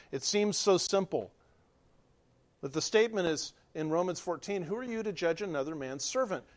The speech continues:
To his own master he stands or falls." And then speaking of Christians, he will stand because God is able to make him stand.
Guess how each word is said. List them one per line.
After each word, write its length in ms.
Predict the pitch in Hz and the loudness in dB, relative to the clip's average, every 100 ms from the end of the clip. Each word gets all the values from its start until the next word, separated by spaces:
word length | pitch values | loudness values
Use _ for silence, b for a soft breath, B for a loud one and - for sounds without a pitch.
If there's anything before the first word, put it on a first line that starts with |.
| b | b
To 120 | 185 | -2
his 240 | 151 151 160 | 0 0 0
own 280 | 185 247 | 0 2
master 440 | 208 156 156 - 156 | 0 0 -2 -4 -6
he 160 | 143 | -4
stands 480 | 160 - 190 185 180 | -6 -6 -4 -2 -2
or 100 | 160 | -4
falls." 440 | 151 190 170 135 - B B | -2 0 2 0 -4 B B
And 140 | 165 | 0
then 120 | 156 | 0
speaking 480 | - - 233 233 214 | -2 -2 -2 0 0
of 100 | 175 | 0
Christians, 460 | - 214 - 170 - b | -2 -2 -2 -4 -6 b
he 260 | - 196 202 | -4 0 2
will 260 | 185 202 | 4 4
stand 600 | 196 - 165 131 95 85 - _ _ _ _ _ _ _ _ _ _ _ | 2 0 -2 -4 -8 -16 -20 _ _ _ _ _ _ _ _ _ _ _
because 240 | 123 139 131 | -14 -10 -2
God 260 | 151 135 | 4 4
is 140 | 123 117 | 2 -2
able 240 | 123 117 | -4 -4
to 60 | 113 | -8
make 260 | 117 110 | -8 -10
him 140 | 110 101 | -12 -14
stand. 420 | - 123 104 95 | -14 -14 -14 -18